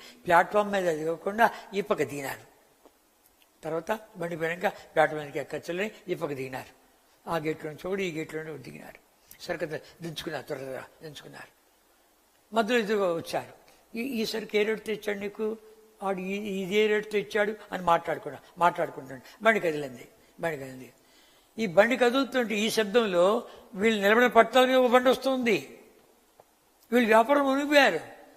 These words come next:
తలుచుకుంటున్నా, తలుచుకుంటున్నా, అంతే. ఈ శబ్దం, ఈ శబ్దం, రెండు శబ్దాలు వాళ్ళకి అర్థం కాలే. గబాన్ వచ్చింది, ఇద్దరిని గుద్దే కొలిది పిట్టలు ఎగిరినట్లు ఎగిరిపోయారు. వద్దు. ఏ పాటిది నీ జీవితం?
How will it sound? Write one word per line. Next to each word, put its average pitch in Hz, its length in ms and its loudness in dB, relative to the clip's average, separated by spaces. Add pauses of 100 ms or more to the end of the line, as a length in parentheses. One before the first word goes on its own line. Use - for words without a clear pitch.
(380)
తలుచుకుంటున్నా, 254 600 2
తలుచుకుంటున్నా, 233 580 2
అంతే. 180 480 2 (260)
ఈ 226 120 0
శబ్దం, 247 260 2
ఈ 254 100 0
శబ్దం, 240 240 2
రెండు 247 160 2
శబ్దాలు 240 340 4
వాళ్ళకి 214 380 6
అర్థం 208 240 6
కాలే. 190 300 6 (720)
గబాన్ 254 260 12
వచ్చింది, 254 720 4 (120)
ఇద్దరిని 233 360 8 (180)
గుద్దే 240 220 6
కొలిది 233 360 6 (400)
పిట్టలు 302 320 12
ఎగిరినట్లు 294 340 12
ఎగిరిపోయారు. 294 760 12 (380)
వద్దు. 214 540 2 (960)
ఏ 170 120 -6
పాటిది 190 280 -4
నీ 151 120 -10
జీవితం? 135 460 -12